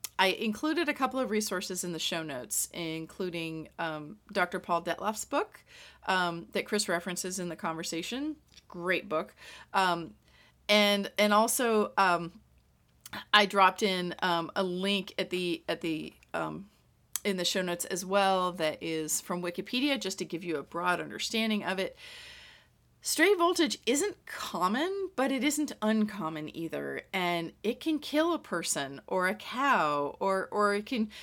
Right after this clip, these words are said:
simply create this mysterious, crazy set of symptoms to treat. Um,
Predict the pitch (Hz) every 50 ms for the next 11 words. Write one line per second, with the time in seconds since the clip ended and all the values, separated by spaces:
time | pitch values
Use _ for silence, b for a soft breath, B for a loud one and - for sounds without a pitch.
0 | B B - - - 339 320 320 349 233 - - 269 277 294 - 247 233 - B
1 | B B B B _ - 190 185 185 202 208 208 - - - 247 254 262 269 262
2 | 262 262 254 - - - - - - - 214 233 240 247 233 214 233 233 214 -
3 | 226 208 202 196 - - - - 220 240 233 - 196 180 180 - - - 170 -
4 | - - - 185 175 156 139 - - B B B B B B B B - 196 196
5 | 180 170 160 160 165